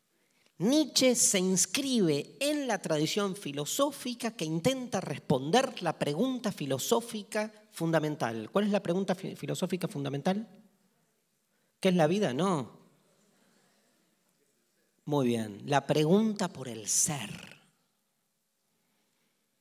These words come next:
No hay un texto de Nietzsche donde se pregunte por el ser, pero Heidegger dice que Nietzsche a lo largo de toda la obra busca responder la pregunta por el ser. Y está buena la,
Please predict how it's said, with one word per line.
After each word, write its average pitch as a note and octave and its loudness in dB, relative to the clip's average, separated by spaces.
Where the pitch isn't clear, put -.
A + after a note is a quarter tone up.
No G3 4
hay G#3+ 2
un B3+ -2
texto - -2
de D3 0
Nietzsche A3 2
donde C#3 0
se A#2 -8
pregunte D#3 -2
por C#3 -6
el C3 -6
ser, A2 -8
pero C3+ 0
Heidegger A#3+ 2
dice G#3 0
que C#3 -2
Nietzsche F#3 4
a A#2+ -6
lo B2 0
largo C#3 2
de B2+ -4
toda G3+ 2
la C3 2
obra F#3+ 6
busca E3 4
responder C3 -4
la D3+ -6
pregunta A2+ -6
por - -12
el G2+ -14
ser. - -16
Y D#3 -4
está D3+ 0
buena G#3 4
la, A2+ -8